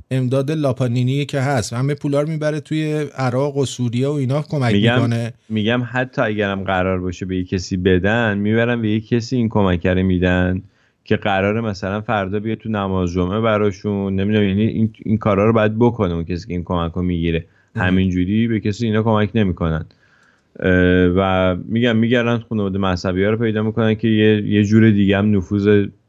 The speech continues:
Speaker 2: مثلاً مالی هم داشته باشن رو مردم، بتونن کنترلشون کنن.
Speaker 1: مهم.
Speaker 2: خلاصه این آخوندا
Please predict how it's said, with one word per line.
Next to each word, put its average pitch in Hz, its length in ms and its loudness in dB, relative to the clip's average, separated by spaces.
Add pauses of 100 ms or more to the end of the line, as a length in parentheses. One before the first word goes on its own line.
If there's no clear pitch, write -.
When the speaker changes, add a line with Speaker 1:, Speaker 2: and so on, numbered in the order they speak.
(240)
Speaker 2:
مثلاً 87 440 0
مالی 92 440 2
هم 98 160 0
داشته 90 280 -4
باشن 92 340 -2
رو 85 80 -4
مردم، 80 480 -2
بتونن 90 340 -4
کنترلشون 85 680 -4
کنن. - 180 -10 (520)
Speaker 1:
مهم. 90 280 -10
Speaker 2:
خلاصه 139 380 4
این 170 540 0
آخوندا 120 720 2